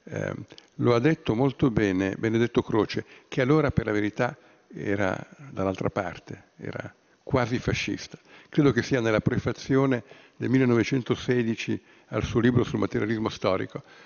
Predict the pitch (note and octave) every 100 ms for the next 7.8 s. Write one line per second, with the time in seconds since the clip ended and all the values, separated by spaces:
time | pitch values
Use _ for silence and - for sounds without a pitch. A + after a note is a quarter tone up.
0 | - - C3+ C#3 - A#2 - F3 F3+ D3+
1 | C#3 A#2 B2 D3+ - A2 G#2+ A2 G#2+ A#2
2 | A2+ A#2 A2 A2 - F3+ G3 G#3 F#3 D#3
3 | D3 D3+ D#3 D3+ D3 - D#3+ A#2 G#2+ -
4 | - - - - D#3 D#3 F#3 E3+ D3+ C#3+
5 | F3+ D#3+ - D#3+ D3+ C#3 - F3+ E3+ C#3+
6 | C3+ C#3+ B2+ B2+ E3 C3 C3+ - C3+ C#3+
7 | D#3 D3+ C3+ C#3 C#3 D3+ -